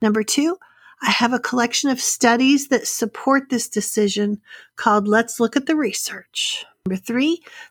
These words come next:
The Pros and Cons of Unschooling. It's also in podcast form, so that's a plus. Number four, How Hard is Unschooling and How Hard Will It Be for You? This helps you look at your own school experience and see how you might need to shine a little light on some of those memories.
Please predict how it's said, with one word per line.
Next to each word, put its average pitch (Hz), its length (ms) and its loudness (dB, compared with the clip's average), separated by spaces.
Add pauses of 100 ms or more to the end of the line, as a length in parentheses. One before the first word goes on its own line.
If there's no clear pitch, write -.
The 220 80 0
Pros 240 540 2
and 277 160 2
Cons 247 340 2
of 240 100 0
Unschooling. 196 760 0
It's - 180 -2
also 262 300 2
in 208 120 4
podcast - 640 -2
form, 190 280 -10
so 226 240 0
that's 170 260 -4
a 208 40 -4
plus. - 640 -2 (580)
Number 220 160 0
four, 262 460 0 (260)
How 320 400 2
Hard 285 380 4
is 277 320 2
Unschooling 196 760 -4
and 214 160 -4
How 254 280 2
Hard 262 280 2
Will 247 200 0
It 233 160 -2
Be 226 160 -4
for 240 200 -6
You? 233 300 -6 (260)
This 240 200 -2
helps 311 300 0
you 285 80 4
look 254 180 0
at 254 100 -4
your 214 160 -6
own 240 280 2
school 269 260 2
experience 262 720 -2
and 214 160 0
see 254 280 0
how 220 220 0
you 233 340 2
might 277 240 0
need 269 200 0
to 254 100 -2
shine 254 340 0
a 254 40 2
little 240 280 0
light 240 280 0
on 185 200 -6
some 208 200 -2
of 208 80 -2
those 208 220 -2
memories. 208 800 -8